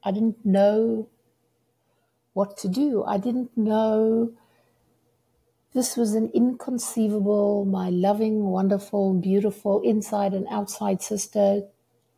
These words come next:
is no longer with us. Was never gonna be within my realms of understanding, of, of belief system. And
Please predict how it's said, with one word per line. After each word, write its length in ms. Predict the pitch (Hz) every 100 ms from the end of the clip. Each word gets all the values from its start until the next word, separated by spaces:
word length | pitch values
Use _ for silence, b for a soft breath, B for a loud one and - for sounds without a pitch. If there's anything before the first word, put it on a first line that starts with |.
| _
is 100 | -
no 120 | 190
longer 260 | 202 202 208
with 220 | 220 269
us. 140 | - - _ _ _ _ _ _ _ _ _ _
Was 160 | 208 196
never 260 | 202 233
gonna 260 | 247 226 214
be 260 | 202 202
within 340 | 196 190 202 190
my 180 | 180 180
realms 600 | 180 170 170 175 175 175
of 240 | 175 170 - - _ _ _ _ _ _ _ _ _ _ _ _
understanding, 960 | 208 196 196 - 196 180 175 160 151 -
of, 220 | - 175 - _ _ _ -
of 240 | 190 170 - -
belief 340 | 165 180 233
system. 440 | - - - 208 - _ _ _ _ _ _ _ - _ - - - 240 - - - _ _ _ _ _ _ _ _ _ -
And 680 | 214 208 208 202 202 196